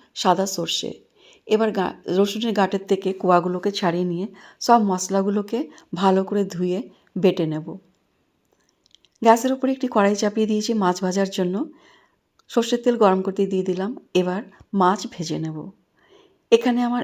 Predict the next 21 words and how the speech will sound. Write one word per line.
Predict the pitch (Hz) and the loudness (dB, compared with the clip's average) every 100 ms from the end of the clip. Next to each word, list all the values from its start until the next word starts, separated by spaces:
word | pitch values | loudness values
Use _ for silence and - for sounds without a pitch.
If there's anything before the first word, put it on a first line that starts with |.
| - | -2
এক | 190 190 | -4 -2
খেপ | 220 220 | -6 -2
মাছ | 190 196 190 | -2 -2 -4
ভাজা | 175 175 180 | -6 -4 -2
হয়ে | 180 180 | -2 -2
গেছে, | 180 180 214 285 - _ _ _ _ _ 190 | -4 -6 -8 -10 -14 _ _ _ _ _ 2
বাকি | 196 196 | 2 2
মাছগুলো | 214 202 202 214 226 320 - | -2 0 -2 -4 -2 -2 0
এইভাবে | 175 180 170 175 | 0 0 -2 -2
আমি | 170 175 | -2 -6
এখানে | 175 180 254 - _ - | -6 -6 -6 -10 _ -8
ভেজে | 165 165 160 | -4 -4 -4
নেব। | 156 160 196 - _ - - 226 | -8 -10 -16 -20 _ -20 -4 2
মাছ | 220 220 | 2 2
ভাজার | 226 240 | -2 -2
জন্য | 240 240 233 | -2 -2 -2
এখানে | 208 214 202 | -2 -2 -2
দিয়ে | 190 185 | -2 -4
দেবো | 175 180 | -4 -6
সর্ষের | 180 180 190 190 | -8 -6 -6 -2
তেল, | 214 | -2